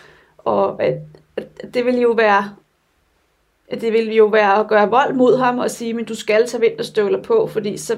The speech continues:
vil sandsynligheden for, at han kommer afsted, øh, eller at den tur, han skulle på, blev rigtig skidt, den var meget stor.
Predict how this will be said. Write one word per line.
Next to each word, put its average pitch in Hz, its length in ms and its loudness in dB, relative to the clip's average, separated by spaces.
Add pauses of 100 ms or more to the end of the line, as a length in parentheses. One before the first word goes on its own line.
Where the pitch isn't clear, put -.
(100)
vil 220 120 4
sandsynligheden 254 640 -6
for, 214 140 0
at 214 80 0
han 214 120 -6
kommer 202 280 -4
afsted, 240 440 2 (520)
øh, 208 340 4
eller 190 160 0
at - 280 0
den 226 160 2
tur, 240 280 -2
han 226 120 -6
skulle - 260 -12
på, 226 340 2
blev 214 180 -4
rigtig 208 580 -8
skidt, - 440 -10 (480)
den 214 140 -4
var 190 200 0
meget 170 300 -2
stor. - 380 0